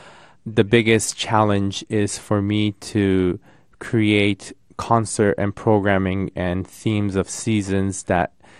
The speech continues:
is completely uni-, unique to Savannah that only the Savannah Philharmonic can do, which means trying to bring out the culture and the history of this place, collaborating with local artists, and then also just coming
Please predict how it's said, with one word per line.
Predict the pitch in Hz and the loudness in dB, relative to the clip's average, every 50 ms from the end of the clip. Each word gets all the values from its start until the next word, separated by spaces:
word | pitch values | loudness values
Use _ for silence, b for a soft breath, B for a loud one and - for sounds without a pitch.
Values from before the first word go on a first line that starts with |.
| b b | b b
is | - 117 101 - - - | -2 -2 -2 -2 -6 -10
completely | - - 127 123 - - - 180 - - 110 120 | -4 -2 -2 -2 -2 -2 -2 -2 -2 0 0 0
uni-, | 113 110 107 110 104 101 101 104 - _ | 2 2 2 2 2 0 -2 -4 -4 _
unique | 120 117 117 120 127 127 120 - - | 2 4 4 6 6 4 4 0 -2
to | - 110 | -4 -4
Savannah | - - 104 90 104 101 98 98 98 92 | 0 0 2 2 4 2 4 2 2 4
that | 92 95 - - - | 4 2 2 2 0
only | 117 117 113 113 110 110 107 104 104 104 - - | 0 0 2 0 0 0 0 0 -2 -4 -2 -2
the | 113 | -2
Savannah | 110 - 117 110 110 104 101 | -2 0 2 2 2 2 2
Philharmonic | - - 104 - 101 98 95 90 90 90 - | 0 -2 -2 -2 0 0 0 0 -2 -4 -6
can | - 110 92 85 85 85 - _ _ - 117 110 101 | -4 -4 -2 -2 -2 -4 -8 _ _ -12 -12 -12 -2
do, | - 117 117 98 82 78 80 85 - b b b b b b b b | 4 6 6 6 6 4 0 -2 -4 b b b b b b b b
which | 117 110 - - 113 | -2 -2 -2 -2 0
means | 110 107 107 104 - - | 0 2 0 0 -2 -6
trying | - - - 117 107 107 104 104 | -8 -2 0 2 2 2 2 0
to | 104 | -2
bring | 95 - 104 104 104 104 | 0 0 0 0 0 2
out | 95 92 95 92 - | 2 2 2 2 0
the | - 101 | -6 -8
culture | - - - 101 101 101 - - - 98 95 92 | -8 -2 0 0 0 0 -4 -6 -2 -2 0 0
and | 90 87 87 | 0 -2 -4
the | 90 | -6
history | - - 131 120 - - - 110 107 - | -2 -2 -2 -2 -2 -4 -2 -2 -2 0
of | - 95 - - | -2 -4 -4 -4
this | - 104 - - | -4 -4 -4 -6
place, | - - 107 92 92 92 - - b b b b b b b b b b _ | -2 0 2 2 2 2 0 -4 b b b b b b b b b b _
collaborating | - - 127 110 113 113 110 107 107 104 98 101 98 | 0 4 4 6 6 6 4 4 4 4 4 2 0
with | 95 95 - - | 0 -2 -2 0
local | 101 95 95 95 - - 95 - - _ | 2 4 4 4 4 2 2 2 2 _
artists, | - 101 92 92 87 90 87 90 - - - - | 0 2 2 2 2 0 0 -2 -4 -10 -8 -4
and | - 117 120 | -2 0 2
then | 127 131 135 - | 2 0 0 2
also | - 160 170 - - 190 | 2 2 2 2 0 0
just | 160 - 165 - - | 2 2 -2 -2 -2
coming | - - 180 175 156 120 | 0 2 2 2 2 0